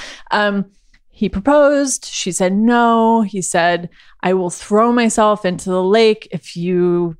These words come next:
won't marry me." And she said, "Go ahead." And so then they had to fish him out of Lake Geneva. They had to stop the <laughs> boat and get, and get him out of the lake. <laughs> But she was,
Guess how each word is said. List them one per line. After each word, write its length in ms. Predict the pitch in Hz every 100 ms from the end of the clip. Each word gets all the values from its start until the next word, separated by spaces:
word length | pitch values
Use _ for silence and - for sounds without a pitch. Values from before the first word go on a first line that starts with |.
| _
won't 340 | 180 165 156
marry 340 | 208 240 233 226
me." 340 | 226 226 226
And 120 | 175
she 160 | - 156
said, 280 | - 160 -
"Go 200 | 160 151
ahead." 640 | 170 294 269 247 240 226
And 220 | 135 175
so 140 | 165 175
then 240 | 170 170
they 100 | 185
had 180 | 196 208
to 80 | 214
fish 300 | - 214 -
him 360 | 226 214 208 -
out 260 | 196 190
of 240 | 185 196 196
Lake 160 | 180
Geneva. 440 | - 254 233 185 180
They 120 | 170
had 160 | 175
to 60 | 196
stop 340 | - 208 202 -
the 380 | 208 - 240
<laughs> 20 | -
boat 420 | 247 - - - - - _ - - - - - - _ 269 -
and 200 | 247 262
get, 280 | 233 214 -
and 280 | 208 214 202
get 160 | 208
him 200 | 214 190
out 220 | - -
of 120 | 175 160
the 120 | 165
lake. 440 | 170 - - - -
<laughs> 60 | 403 - 403 - - 349 - - _ - - - - - - - _ -
But 140 | 339
she 300 | - 339 349
was, 520 | 349 320 294 277 277